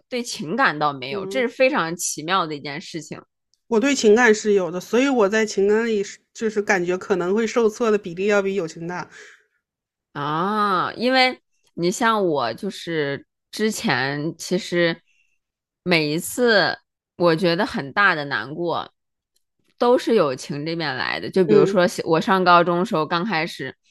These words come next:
Speaker 1: 我觉得有一个女生，我就是很单纯地去跟别人交朋友嘛。
Speaker 2: 嗯。
Speaker 1: 那时候上学的时候我觉得很简单，就坐前后桌你就能关系特别好。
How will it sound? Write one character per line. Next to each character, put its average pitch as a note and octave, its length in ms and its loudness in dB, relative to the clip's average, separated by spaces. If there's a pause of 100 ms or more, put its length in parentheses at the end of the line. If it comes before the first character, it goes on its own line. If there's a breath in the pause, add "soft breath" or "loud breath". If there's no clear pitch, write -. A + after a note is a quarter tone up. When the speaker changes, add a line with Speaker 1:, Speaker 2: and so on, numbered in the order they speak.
(320)
Speaker 1:
我 E3 60 -4
觉 E3 140 2
得 F3+ 60 8
有 E3 100 6
一 D3 80 -2
个 D#3 140 -2
女 D3+ 200 -4
生， D#3 300 -8
我 C3 80 -14
就 A3+ 100 -8
是 C4 80 2
很 B3 220 -2
单 G#3 240 0
纯 G3 180 -6
地 D3 140 -8
去 F3+ 160 -8
跟 E3+ 240 -4
别 G3+ 160 6
人 - 100 2
交 F3 160 0
朋 D#3+ 220 -6
友 C3+ 60 -8
嘛。 C#3+ 80 -10
Speaker 2:
嗯。 - 20 -10
Speaker 1:
那 A3+ 80 -2
时 D4+ 80 2
候 C4 60 4
上 B3+ 240 2
学 G3+ 140 2
的 F3 40 2
时 G3+ 60 0
候 G#3 60 0
我 F3 60 0
觉 C#3+ 60 -4
得 E3+ 60 -2
很 D#3 200 -8
简 E3 220 -4
单， C3 160 -6
就 A3 100 2
坐 A#3+ 200 2
前 D#3+ 200 0
后 A#3 140 2
桌 G#3+ 220 0
你 F#3 100 -4
就 F3+ 120 -2
能 E3 120 -4
关 D#3 140 -2
系 D#3+ 80 -4
特 F3 120 -10
别 C#3 120 -10
好。 - 240 -14